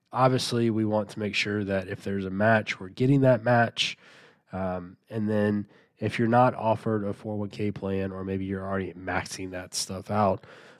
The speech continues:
open up a I R A or a Roth I R A or potentially even a brokerage account,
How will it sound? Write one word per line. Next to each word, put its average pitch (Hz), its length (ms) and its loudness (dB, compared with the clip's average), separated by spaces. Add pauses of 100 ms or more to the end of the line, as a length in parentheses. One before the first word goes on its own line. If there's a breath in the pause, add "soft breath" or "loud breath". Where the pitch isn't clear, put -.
open 127 220 10
up 117 180 4
a 98 360 2
I 113 160 8
R 110 240 8
A 104 300 6 (1080)
or 98 220 -2
a 95 60 0
Roth 107 360 2
I 101 160 4
R 98 160 4
A 92 260 0
or 95 120 -12
potentially 98 540 -6
even 95 180 -6
a 90 60 -8
brokerage 92 440 -10
account, 95 520 -6